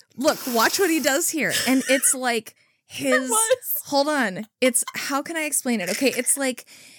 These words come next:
Speaker 1: I can't remember
Speaker 2: Oh,
Speaker 1: what the
Speaker 2: no.
Speaker 1: scene is because this was my first time viewing it, but it
Speaker 2: When,
Speaker 1: was
Speaker 2: when
Speaker 1: like
Speaker 2: he comes to the door
Speaker 1: Mm-hmm.
Speaker 2: after the interview and she's cooking.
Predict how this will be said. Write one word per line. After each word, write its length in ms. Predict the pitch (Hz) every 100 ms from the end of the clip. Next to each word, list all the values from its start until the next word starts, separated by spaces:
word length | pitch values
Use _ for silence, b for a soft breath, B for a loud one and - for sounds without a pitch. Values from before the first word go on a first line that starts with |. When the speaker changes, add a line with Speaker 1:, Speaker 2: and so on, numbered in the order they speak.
| B 539 262
Speaker 1:
I 120 | 262
can't 240 | 262 285
remember 220 | 302 311 -
Speaker 2:
Oh, 80 | 254
Speaker 1:
what 240 | 220 381
the 80 | 370
Speaker 2:
no. 0 |
Speaker 1:
scene 340 | 403 269 247
is 160 | 214 220
because 320 | 508 453 247
this 180 | 226 -
was 120 | 262 269
my 120 | 254
first 340 | 254 214 226
time 220 | 233 202 208
viewing 360 | 175 170 202
it, 160 | 240 262 B B - -
but 100 | 254
it 60 |
Speaker 2:
When, 60 | 233
Speaker 1:
was 120 | 269
Speaker 2:
when 80 | 226
Speaker 1:
like 140 | 233 254
Speaker 2:
he 80 | -
comes 280 | 240 214 -
to 80 |
the 80 | 226
door 460 | 196 175 170 190 220
Speaker 1:
Mm-hmm. 100 | 208
Speaker 2:
after 500 | 202 240 220 196 190 -
the 100 | 151
interview 380 | 131 180 190 196
and 120 | 196
she's 160 | - 175
cooking. 640 | 190 180 180 180 196 214